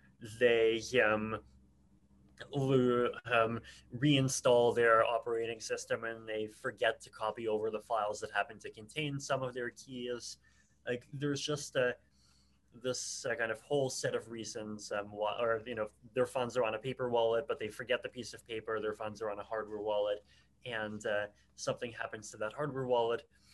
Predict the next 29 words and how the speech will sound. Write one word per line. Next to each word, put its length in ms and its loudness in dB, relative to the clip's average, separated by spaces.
There's 160 2
just 160 -2
lots 260 4
of 120 -4
reasons 360 -8
why 160 2
you 80 0
can 240 -10
lose 160 -10
your 100 -8
funds. 360 -6
And 100 -2
so 160 0
social 320 -2
recovery 340 0
basically 400 -4
says, 320 -2
well, 240 0
you 140 -6
can 140 -4
identi-, 500 -4
you 160 -2
can 260 -4
specify 600 0
some 240 -6
set 180 -4
of 120 -6
guardians, 520 0
and 280 4